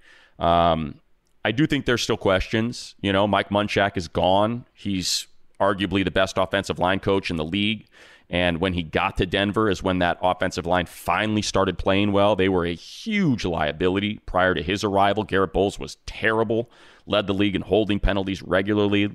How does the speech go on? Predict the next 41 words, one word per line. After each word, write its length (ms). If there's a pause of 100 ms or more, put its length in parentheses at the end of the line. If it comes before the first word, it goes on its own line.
and 140
then 220
ends 280
up 160
getting 220
with 80
Munchak 560
and, 160 (500)
you 100
know, 120
gets 240
a 20
giant 380
contract, 560
becomes 320
a 20
solid 400
left 220
tackle. 280
I 120
don't 100
know 60
whether 220
that's 220
gonna 160
carry 380
over. 380 (440)
Um, 500 (100)
but 300
to 100
me, 400 (680)
I, 160
I 140
don't 160
see 160
how 260
it's 200
not 420
a 40
huge 340
upgrade 480